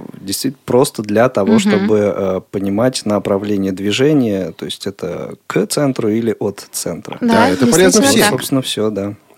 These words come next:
Speaker 3: И это полезно всем. Интереснейшее письмо мы получили также от нашего слушателя, э, Вячеслава из Москвы.
Speaker 2: Интереснейшее и большое. «Я некоторое время пользовался G P S навигацией. Считаю, что это полезное дополнение к традиционному средству ориентации складной трости.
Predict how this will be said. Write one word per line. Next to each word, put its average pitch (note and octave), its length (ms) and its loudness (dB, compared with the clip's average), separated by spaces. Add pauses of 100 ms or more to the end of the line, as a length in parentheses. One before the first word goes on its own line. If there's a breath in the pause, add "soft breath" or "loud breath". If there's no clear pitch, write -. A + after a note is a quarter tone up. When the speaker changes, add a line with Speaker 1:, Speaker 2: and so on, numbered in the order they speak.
Speaker 3:
И - 60 -12
это - 180 -10
полезно F#2 420 -2
всем. - 380 -8 (520 loud breath)
Интереснейшее E3+ 840 4
письмо A2+ 380 0
мы F2 160 0
получили G2+ 540 2
также D#2 280 -2
от D2+ 100 -8
нашего D#2+ 280 -4
слушателя, - 480 -8 (320 loud breath)
э, D#2 100 -2
Вячеслава F#2 840 0
из - 160 -6
Москвы. - 380 -6 (280)
Speaker 2:
Интереснейшее A#3 880 2
и - 80 -4
большое. F#3 600 -2 (580 loud breath)
«Я A#3 100 4
некоторое C4+ 400 4
время C#4+ 320 6
пользовался A#3+ 720 4
G G#3 160 0
P G#3+ 160 0
S A3+ 160 0
навигацией. F#3+ 560 2
Считаю, A3+ 320 0
что - 160 0
это G#3 140 -2
полезное G#3+ 420 4
дополнение G#3 640 2
к - 40 -18
традиционному G#3+ 640 0
средству G3+ 420 -2
ориентации F#3 680 -2
складной F#3 400 -4
трости. - 440 -10